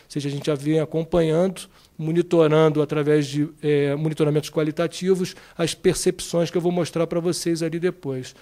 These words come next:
A nossa hipótese é que o esporte, de fato, gera uma mudança de comportamento no aluno,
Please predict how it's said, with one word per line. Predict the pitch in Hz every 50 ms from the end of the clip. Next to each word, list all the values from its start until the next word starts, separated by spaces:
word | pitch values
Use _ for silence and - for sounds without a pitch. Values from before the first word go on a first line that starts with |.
| - - _
A | -
nossa | 143 147 156 151 - 175
hipótese | 151 - - 160 175 170 170 - - 170
é |
que | 160 - 175
o |
esporte, | 156 - - - 165 156 139 123 -
de | 156 147 180 208
fato, | - - - 170 170 175 175 - - - - - - - - _
gera | 156 135 151 170 165
uma | 165 165 165
mudança | 165 156 156 147 160 165 156 156
de | 151 147 156
comportamento | - 165 151 151 - 156 147 - 147 143 143 143 143 - 147
no | 147 147 151
aluno, | 143 139 135 139 139 135 131 131 123